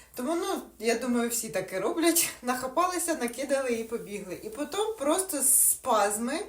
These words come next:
Тим паче я спішила, я переживала, все це в кучі. Ну, хто знає організм, то той понімає, що це робиться. Просто спазмувалися, е, всередині все, і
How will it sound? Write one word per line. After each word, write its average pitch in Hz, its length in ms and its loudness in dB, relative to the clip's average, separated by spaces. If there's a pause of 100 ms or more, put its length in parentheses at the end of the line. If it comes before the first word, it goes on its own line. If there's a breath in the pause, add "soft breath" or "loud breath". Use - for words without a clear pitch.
(680 loud breath)
Тим 196 80 -12
паче 233 260 2
я 220 140 2
спішила, 285 720 2
я 185 360 0
переживала, 233 960 2
все 233 300 0
це 190 140 -4
в 185 120 -8
кучі. 285 640 0
Ну, 214 160 -4
хто 214 200 -8
знає 202 240 -2
організм, 233 460 -2
то 226 100 -4
той 240 160 -6
понімає, 214 640 -4
що 165 140 -12
це 175 160 -6
робиться. 285 460 0 (240 loud breath)
Просто 427 340 0
спазмувалися, 196 1400 2 (340 loud breath)
е, 175 140 -2
всередині 339 680 2
все, - 440 0
і 247 240 -6